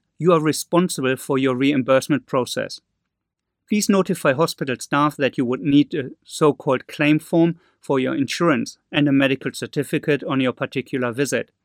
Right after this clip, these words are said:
which you receive all after your payment was done, along with your original receipt.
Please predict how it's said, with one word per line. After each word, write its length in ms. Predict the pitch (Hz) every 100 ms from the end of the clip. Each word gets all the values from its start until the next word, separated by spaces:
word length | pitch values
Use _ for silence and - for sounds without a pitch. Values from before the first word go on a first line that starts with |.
| _ _ _ _
which 460 | - 170 170 - - _ _ -
you 180 | 139
receive 480 | 135 135 - 165 156 - _ _ _
all 220 | - 151 151
after 340 | 147 135 -
your 160 | 131 127
payment 420 | - 143 139 135
was 160 | 120 113
done, 440 | 120 143 185 214 _
along 360 | 147 139 151 160
with 160 | 143 135
your 260 | 135 143
original 420 | 127 135 143 135
receipt. 540 | 123 117 - 131 113